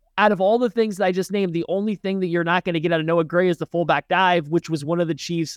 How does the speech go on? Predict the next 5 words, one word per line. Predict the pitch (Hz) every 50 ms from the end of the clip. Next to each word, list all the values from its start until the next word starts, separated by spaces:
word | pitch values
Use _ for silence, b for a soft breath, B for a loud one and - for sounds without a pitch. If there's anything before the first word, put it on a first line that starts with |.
| - -
least | 131 123 131 139 151 190 202 - - - - -
useful | - 143 147 185 202 185 - - 190 180
plays | - - 180 185 180 175 160 139
last | 151 135 101 110 - - -
year, | 139 113 101 -